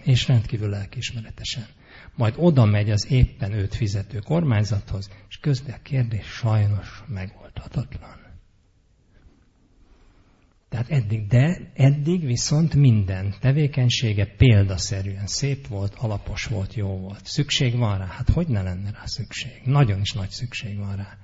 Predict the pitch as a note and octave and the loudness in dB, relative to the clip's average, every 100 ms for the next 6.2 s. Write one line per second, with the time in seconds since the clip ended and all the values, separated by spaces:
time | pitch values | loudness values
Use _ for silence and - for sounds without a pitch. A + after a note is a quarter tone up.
0 | - - - C#3+ A#2 - - A2+ G2+ - | -20 -20 -10 -4 -4 -4 -2 -2 -2 -2
1 | G2 G2 F#2+ F#2+ F#2+ F#2 - - - - | -4 -2 -4 -4 -6 -4 -6 -6 -20 -20
2 | _ - D#3+ C3 G#2 - C3+ B2 - A2 | _ -4 0 4 4 4 2 2 2 2
3 | G2 G2 G2 - G2 - G#2+ G2+ G2 F#2+ | 2 -2 -4 -6 -4 -2 0 0 -2 -4
4 | F#2 G#2 - G2+ G2 G2 G#2 G2+ - - | -4 -4 -4 -4 -2 -2 -2 -4 -6 -14
5 | - - C#3 A#2+ G#2+ G#2 G#2+ G#2 G2 G2 | -20 -4 2 4 4 4 4 4 4 2
6 | G#2 | 0